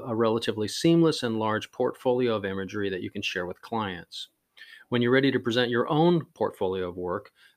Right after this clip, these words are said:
build this from site photos you've collected in Google Images or your OneDrive account, and then assemble and order a high-quality physical portfolio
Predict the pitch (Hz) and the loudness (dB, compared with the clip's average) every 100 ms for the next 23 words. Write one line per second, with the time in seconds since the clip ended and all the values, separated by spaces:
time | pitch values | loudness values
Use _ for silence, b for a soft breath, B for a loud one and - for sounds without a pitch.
0 | - 151 143 143 - 123 - 120 117 120 | 0 2 4 0 -2 -6 -2 0 0 -2
1 | 113 104 110 98 - 107 95 104 98 98 | -2 -2 -4 -8 -6 -6 -6 -8 -8 -8
2 | 92 92 110 131 120 123 117 113 113 104 | -8 -6 -2 -2 0 0 0 -2 -4 -6
3 | 95 92 - - 117 113 117 107 95 - | -6 -8 -10 -10 -6 -2 0 0 -2 -8
4 | 110 101 104 B B B - 117 120 117 | -6 -6 -8 B B B -6 -2 0 0
5 | - 135 139 135 113 107 107 110 110 - | 0 0 2 0 0 -2 -2 -2 -4 -6
6 | 117 117 - 110 104 104 98 _ b b | -6 -6 -4 -2 -2 -4 -8 _ b b
7 | b - 127 117 123 113 - 120 - - | b -4 -2 -2 -2 -4 0 -2 -2 -2
8 | 117 117 104 | -2 0 -4